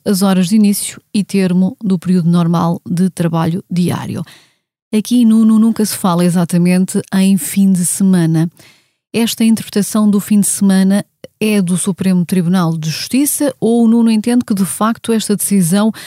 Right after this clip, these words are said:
eh, está contemplada neste artigo que eu acabei de ler?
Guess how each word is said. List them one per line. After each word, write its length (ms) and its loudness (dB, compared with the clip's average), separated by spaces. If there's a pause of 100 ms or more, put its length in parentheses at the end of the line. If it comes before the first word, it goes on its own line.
(240)
eh, 300 0
está 580 -2 (140)
contemplada 680 0
neste 320 -2
artigo 380 -2
que 100 -6
eu 60 2
acabei 320 0
de 80 -8
ler? 260 -12